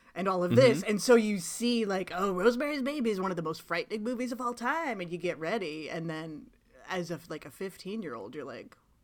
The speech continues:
Speaker 1: "The hell is this? <laughs> Like, this isn't scary. Like, what's going on?" And so it kind of, I put it off for a really long time. And it's just, it's been the last couple of years that I've really just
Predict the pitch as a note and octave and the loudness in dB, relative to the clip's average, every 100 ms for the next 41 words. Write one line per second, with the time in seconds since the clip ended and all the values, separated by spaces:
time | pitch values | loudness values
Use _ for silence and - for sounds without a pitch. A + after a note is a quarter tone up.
0 | _ - A4+ - D3 A3+ G#4+ A4 A4 A#4 | _ -20 -20 -16 -12 -8 -6 -4 -6 -6
1 | C5 - - B3 - - - B4 G4 - | -6 -2 0 0 -6 -12 -14 -10 2 6
2 | - A#4 - C5 D5 C#5 B4+ B3 - G#3 | 10 10 12 10 10 4 6 4 4 2
3 | A3 F#3 G3 G#3+ A4 G4 F4 F#4 - F4 | 4 2 2 2 2 2 0 -4 -4 -2
4 | E4 G#4+ A4+ G#3 E3+ - - - - A3+ | -2 -2 -2 -2 -6 -16 -20 -14 2 2
5 | G#3+ B3+ A#3 A3 G#3+ - D#4 A3+ G3 F3+ | 4 6 6 6 2 0 0 0 0 -2
6 | F3+ A#3+ A3+ D#3 F3+ E3+ - D3 D3 D#3+ | -2 -2 0 2 0 -2 -12 -12 -10 -8
7 | F#3+ D3+ D3 C#3+ E3+ E3 D3+ - - - | -8 -8 -8 -10 -8 -8 -8 -12 -18 -20
8 | _ _ _ _ - F#3 F3+ E3+ - F#3+ | _ _ _ _ -12 -6 -4 -6 -6 -8
9 | F3 A#3 - D#4 F4+ G3 D#3+ E3 F3 - | -4 -4 0 0 0 -2 -2 -2 -4 -8
10 | - - E3 D#3+ E3 D3+ D#3 E3 C#3+ C#3+ | -16 -8 -8 -6 -8 -8 -8 -8 -10 -14
11 | - D#3+ D3 D3+ D3 D#3 - D3+ C#3+ D3 | -14 -14 -10 -12 -12 -18 -20 -20 -18 -10
12 | E3+ E3+ D3+ D3+ - - - - - - | -8 -6 -8 -12 -12 -16 -16 -18 -20 -20